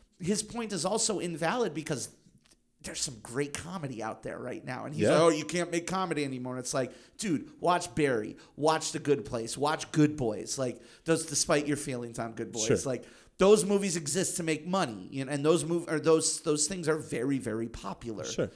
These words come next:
Speaker 1: And they manage to do comedy now. So it's, it's weird how that statement manages to be both true and untrue.
Speaker 2: Yeah.
Speaker 1: And I think that's a lot, very similar to this movie. It manages to both be, be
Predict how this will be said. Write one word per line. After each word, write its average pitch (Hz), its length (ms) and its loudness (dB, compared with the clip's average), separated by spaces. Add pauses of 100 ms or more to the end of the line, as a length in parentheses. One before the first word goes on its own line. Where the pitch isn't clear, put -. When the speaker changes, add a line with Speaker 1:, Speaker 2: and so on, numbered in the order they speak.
(260)
Speaker 1:
And 139 160 -2
they 147 140 2
manage 139 480 -4
to 143 120 -4
do 139 140 -2
comedy 139 520 -6
now. 107 240 -10
So 143 380 2 (240)
it's, - 300 -2 (640)
it's 208 180 0
weird 226 380 0
how 165 180 0
that 170 340 -2
statement 147 680 -2 (840)
manages 175 500 -2
to - 80 -8
be 156 180 -6
both 147 320 0
true 233 540 -2
and 151 200 -4
untrue. 120 720 -6 (180)
Speaker 2:
Yeah. 90 180 -2 (260)
Speaker 1:
And 151 100 0
I 156 80 2
think 170 240 -8
that's 151 200 -2
a 160 40 -4
lot, 131 280 -8
very 135 300 -2
similar 139 420 -4
to 135 140 -10
this 117 260 -6
movie. 147 460 -8
It 135 140 -4
manages 143 480 -6
to 135 100 -10
both 131 340 -6
be, 120 360 -10 (640)
be 120 520 -8